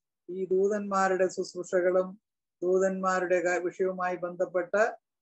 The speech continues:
പറഞ്ഞിരിക്കുന്ന ചില വേദഭാഗങ്ങൾ സ്ക്രീനിൽ നിങ്ങൾക്ക് കാണുവാനായിട്ട് സാധിക്കും. അത് വായിച്ച് പഠിച്ചുകൊള്ളുക. അത് വായിക്കുവാനായിട്ട്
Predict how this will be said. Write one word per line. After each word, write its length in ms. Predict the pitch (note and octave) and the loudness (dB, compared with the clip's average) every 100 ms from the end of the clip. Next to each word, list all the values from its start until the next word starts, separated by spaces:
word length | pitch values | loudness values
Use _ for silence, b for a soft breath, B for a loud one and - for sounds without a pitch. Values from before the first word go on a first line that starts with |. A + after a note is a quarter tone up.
| _ _ - | _ _ -4
പറഞ്ഞിരിക്കുന്ന 760 | E3+ F3+ F3+ F3 F3 F#3 F#3 F3+ | 0 0 0 0 0 -2 -4 -4
ചില 220 | F3+ F3 | -2 0
വേദഭാഗങ്ങൾ 880 | E3+ F3 F3+ F3+ F3 F3 F3+ G3 A3+ - _ _ | 2 2 -2 0 0 0 -2 -4 -4 -8 _ _
സ്ക്രീനിൽ 600 | _ - F3 F#3 F3+ F#3 F3 F3+ | _ -8 -2 0 -2 -6 -12 -14
നിങ്ങൾക്ക് 520 | E3+ E3+ E3 E3+ F3 _ _ _ _ _ _ _ | -12 -12 -6 -4 -4 _ _ _ _ _ _ _
കാണുവാനായിട്ട് 640 | F3+ G3 G#3 G#3 G3 F#3+ F#3 | 0 2 0 -2 -2 -2 -4
സാധിക്കും. 720 | - F#3 F3+ F#3+ F#3+ G#3+ A#3+ _ _ _ _ E3 | -2 0 0 -2 -4 -8 -8 _ _ _ _ -6
അത് 340 | E3 F#3 F#3 | -2 0 0
വായിച്ച് 760 | F3+ - E3+ F#3 F3 - F#3 F#3 _ | -2 -2 0 0 -2 -2 -4 -4 _
പഠിച്ചുകൊള്ളുക. 800 | D#3+ D#3+ D#3 - D#3+ D3+ C#3 B2 _ _ _ - | -6 -6 -10 -6 -2 -2 -2 -4 _ _ _ -2
അത് 180 | E3 E3 | 4 4
വായിക്കുവാനായിട്ട് 960 | D#3+ F3 F3 F#3 F3+ E3+ E3 F3 E3+ | 6 4 4 2 2 0 0 0 0